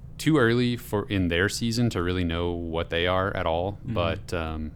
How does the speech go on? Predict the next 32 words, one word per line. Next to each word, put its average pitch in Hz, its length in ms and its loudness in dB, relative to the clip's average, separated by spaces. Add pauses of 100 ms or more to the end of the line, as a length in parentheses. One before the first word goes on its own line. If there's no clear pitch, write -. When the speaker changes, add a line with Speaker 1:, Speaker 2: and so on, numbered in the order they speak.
(120)
Speaker 1:
shouldn't 131 420 0
be 120 180 0
too 120 600 0 (180)
much 107 220 -2
of 110 60 -2
a 104 60 -2
struggle. 101 560 -2 (640)
I 87 80 -4
think 90 220 -4
it'll 87 100 -2
be 82 100 -2
pretty 95 280 -2
similar 85 460 -2
to 80 540 -6 (260)
the 85 80 -4
other 80 140 -2
games 80 240 -2
that - 80 -10
we've 80 100 -8
seen. 80 340 -6 (340)
Probably 85 260 2
some 85 180 -2
struggles, 87 560 -2 (100)
interior 85 520 0
defense, 85 560 -4
probably 85 340 0
some 85 180 -4
struggles 87 320 -2
on 85 140 0
rotations 85 580 -2
and 87 120 -2
rebounding, 85 600 -2